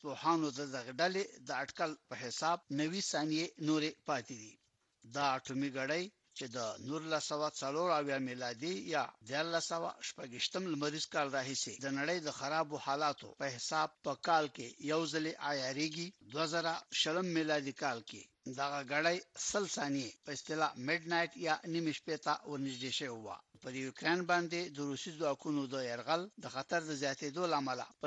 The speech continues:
نړیواله کچه د یوه اټومي جنګ د پیل کېدو خطر د پخوا په پرتله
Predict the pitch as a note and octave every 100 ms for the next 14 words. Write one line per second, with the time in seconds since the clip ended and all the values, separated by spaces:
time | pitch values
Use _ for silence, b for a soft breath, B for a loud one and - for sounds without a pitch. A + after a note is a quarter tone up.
0 | C#3+ D3 D3 D3+ C3 - E3 - D#3+ D3+
1 | C#3+ C#3 D3 D3 C3 D3+ E3+ D3 D3 A#2+
2 | A2 B2 C#3 A#2+ C#3 B2+ D#3 - C3 D#3
3 | D#3+ G#3 b b b - B2+ B2 - D3+
4 | C#3+ - B2 C3+ C3+